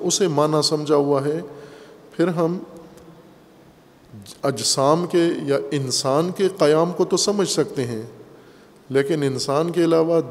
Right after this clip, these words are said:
دیگر امور کے قیام کو سمجھنے سے قاصر ہوں گے، تصور کر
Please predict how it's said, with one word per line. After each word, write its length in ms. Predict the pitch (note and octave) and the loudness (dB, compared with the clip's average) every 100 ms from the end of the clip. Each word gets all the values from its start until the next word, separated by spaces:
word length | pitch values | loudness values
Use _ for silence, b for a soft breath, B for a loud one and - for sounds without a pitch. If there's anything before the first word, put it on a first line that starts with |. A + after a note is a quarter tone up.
| A#2 | -4
دیگر 320 | D3 D3+ G3+ G#3 | -2 4 4 4
امور 320 | F3+ D#3 E3+ | 0 0 0
کے 220 | E3 E3+ D#3 - | 0 0 -2 0
قیام 400 | C#3+ C3 C3+ C#3 | -2 0 -2 -2
کو 180 | C#3+ D3 F3 - - - - - - | 2 2 0 -8 -16 -18 -20 -20 -16
سمجھنے 520 | - D3 C#3 C3+ C3+ | -4 -2 0 0 0
سے 160 | C3 D3+ | 0 0
قاصر 380 | C3 A#2+ C3 A#2+ | 0 0 0 -2
ہوں 220 | A#2+ A2+ | -6 -8
گے، 120 | A#2+ - | -10 -6
تصور 420 | D3 - D#3+ D#3+ E3+ | -4 0 0 0 -2
کر 200 | - F3 | 0 2